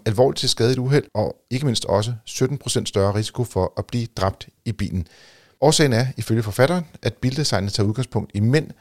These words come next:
så kvinder bliver nødt til at sidde længere fremme for at kunne nå pedalerne og se ud af forruden, og dermed så bliver de ringere beskyttet i tilfælde af en kollision.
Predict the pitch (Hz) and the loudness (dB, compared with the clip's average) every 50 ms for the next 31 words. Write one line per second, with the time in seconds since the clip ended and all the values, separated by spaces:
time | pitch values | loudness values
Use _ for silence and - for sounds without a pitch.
0 | _ _ _ _ - 131 117 - - 120 127 131 - 117 113 117 131 - - - | _ _ _ _ -4 -4 0 2 2 2 2 2 2 2 2 2 2 0 -2 -2
1 | 104 101 - - 110 110 110 98 95 110 117 135 151 131 - - 95 98 117 120 | 0 -2 0 2 2 2 2 2 0 0 2 0 0 -2 -2 -2 -2 -2 -2 -2
2 | - 101 101 - 104 104 104 - - 127 131 - - 143 143 135 - _ - _ | -4 -4 -2 0 -2 -2 -2 0 0 2 2 2 2 0 -2 -2 -6 _ -18 _
3 | _ _ _ _ _ - 113 107 - 104 95 98 98 95 - 90 85 87 82 87 | _ _ _ _ _ -2 0 2 2 2 2 2 0 0 2 2 0 2 0 0
4 | 90 87 90 - - - - - - 113 - 98 98 104 107 101 - - 113 98 | -2 -2 -4 -6 -4 -6 -2 0 2 2 2 2 0 0 -2 -2 -4 -4 -4 -2
5 | - 104 92 98 - 87 87 95 95 - - - - 143 151 151 - - - - | -2 -2 -2 -2 -2 -2 -2 -4 -4 -6 -4 -2 -2 -2 -2 -4 -6 -6 -4 -2
6 | - 101 92 95 - 104 98 92 101 - - 113 101 98 - _ _ - 107 - | -2 -2 -4 -2 -2 -2 -2 -2 -4 -4 -2 -2 -2 -2 -4 _ _ -6 -6 -4
7 | - 110 104 104 - - - | -2 -2 -2 -2 -2 -4 -8